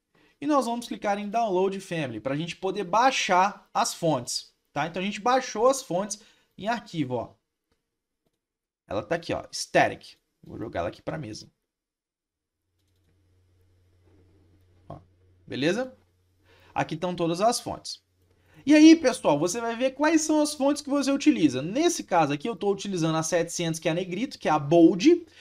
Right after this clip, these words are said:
E eu tô usando aqui embaixo a quatrocentos, que é a normal, que é a regular. Então, eu tô utilizando a bold e a regular. O que que a gente vai fazer? Nesse caso aqui, eu vou pegar apenas a regular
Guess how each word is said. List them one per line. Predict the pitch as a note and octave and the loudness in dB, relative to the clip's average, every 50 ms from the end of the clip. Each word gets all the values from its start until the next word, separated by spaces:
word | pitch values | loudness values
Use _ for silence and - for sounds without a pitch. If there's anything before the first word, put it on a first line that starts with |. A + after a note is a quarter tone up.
| - - - - - - _ | -20 -20 -20 -20 -20 -10 _
E | G#3+ C4 | 6 6
eu | D#4 D#4+ D#4 | 8 8 6
tô | D#4 D4 C#4 | 4 2 2
usando | B3 G#3 F3 D#3 D#3+ D3 C#3 | 2 2 0 0 0 0 0
aqui | C3 - - C3 | -4 -6 -8 -10
embaixo | B2 A#2+ C3 D#3+ G3+ A3 G#3+ F3+ C#3+ - - - B2 B2 - _ _ _ _ _ _ _ _ _ _ _ _ _ | -6 2 4 6 6 6 4 2 0 -2 -6 -10 -12 -14 -16 _ _ _ _ _ _ _ _ _ _ _ _ _
a | - G#3 B3 | 2 2 2
quatrocentos, | A#3+ - - B3+ A3+ B3+ - D4+ C#4+ C#4+ - - - A#3+ A#3+ A#3+ - - | 2 2 2 2 2 4 2 2 0 0 0 -2 -2 -4 -4 -6 -8 -4
que | - C4 | -4 -4
é | |
a | B3 | -2
normal, | B3 C4 C#4 C4 C4 C4 A#3 G3+ F#3 F#3 - | 0 0 0 0 0 0 0 0 0 -2 -4
que | - G#3+ | -4 -4
é | |
a | A3+ A3 | -4 -4
regular. | G#3 A3 F#3 D#3 C#3+ C3+ C3+ B2+ C#3 | -2 -4 -4 -4 -2 -2 -2 -2 -2
Então, | D3 D#3 F3+ F#3 | -4 -4 -4 -4
eu | F#3+ | -4
tô | F#3+ G#3+ | -6 -10
utilizando | G3+ - G3+ G3+ F#3 D#3 D3+ D3 G3 | -14 -12 -12 -10 -6 -6 -4 -4 -4
a | A3+ | -4
bold | F#3+ D#3+ F3 G3 A#3 B3 B3 C#4 C#4 - _ _ _ _ _ | -2 0 0 0 0 -2 -6 -8 -8 -10 _ _ _ _ _
e | G3+ A3 | 0 2
a | - | 2
regular. | A3+ G#3+ G3+ E3 B2+ A#2+ G#2+ - | 2 2 -2 -2 -2 -4 -8 -12
O | - _ _ _ _ _ _ _ _ _ _ _ _ | -14 _ _ _ _ _ _ _ _ _ _ _ _
que | - | 0
que | - E4 | 4 6
a | E4 | 6
gente | D#4+ F4 D#4 D#4+ | 6 6 4 4
vai | D#4 D4+ | 4 4
fazer? | D4+ D#4 D4 C#4 A#3+ E3 D3+ B2+ - - _ _ _ _ _ _ | 6 4 4 4 4 2 0 0 0 -6 _ _ _ _ _ _
Nesse | C4+ F#4 G4 - - | 2 2 4 2 2
caso | - A#3+ G3 F3+ G3 - | 2 4 4 4 4 2
aqui, | B2 - - - B3 G3+ D3+ - | -4 -8 -6 -6 -6 -6 -2 0
eu | D#3 D#3 | 0 2
vou | E3+ F3+ | 2 0
pegar | F3 F#3 F#3+ D#3+ C#3 A2+ - - | 0 -2 0 2 2 2 2 0
apenas | - F#2+ - - _ D3+ C#3 B2+ B2 B2+ C#3+ G3 | -2 -4 -4 -2 _ -4 -4 -2 -4 -4 -2 -2
a | A3 | -2
regular | G#3 F#3 E3 C#3 C3+ C#3 D3+ F3+ A#3+ F4 F4 | 0 0 0 0 2 2 2 2 2 0 0